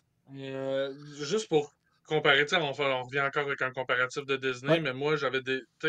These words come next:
Speaker 1: sais, j'ai jamais essayé la butterbeer parce que quand j'avais essayé le, le, le Foose Brew, justement, j'ai trouvé ça trop sucré. On...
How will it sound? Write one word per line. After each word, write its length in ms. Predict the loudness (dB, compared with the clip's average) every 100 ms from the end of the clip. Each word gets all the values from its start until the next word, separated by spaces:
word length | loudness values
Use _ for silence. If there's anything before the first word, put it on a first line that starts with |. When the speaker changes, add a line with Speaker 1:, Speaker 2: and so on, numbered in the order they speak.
| -2
Speaker 1:
sais, 60 | -6 _ _ _ _ _
j'ai 160 | -2 0
jamais 280 | 2 4 4
essayé 280 | 4 2
la 100 | 4
butterbeer 520 | 2 2 0 2 2 2
parce 140 | -4 -6
que 100 | -4
quand 180 | -2
j'avais 260 | -2 0 0
essayé 600 | 0 -2 -4 -4 -4 -4
le, 580 | 0 0 0 -2 -2 -4
le, 180 | -4 -8
le 120 | -8
Foose 320 | -8 -14 -14
Brew, 360 | -12 -8 -8 -8
justement, 420 | -10 -8 -6 -6
j'ai 120 | -8
trouvé 200 | -10 -10
ça 140 | -8 -10
trop 180 | -10 -14
sucré. 420 | -14 -8 -8 -8 _ _ _ _ _ -20 -20 _ _ _ _ _ -10
On... 520 | -6 -4 -4 -4